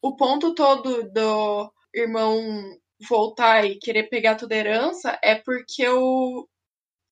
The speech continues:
Fester, ele é o irmão mais velho do Gomes.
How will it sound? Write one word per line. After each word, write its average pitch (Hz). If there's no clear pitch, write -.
Fester, 247
ele 226
é 240
o 262
irmão 247
mais 226
velho 214
do 214
Gomes. 208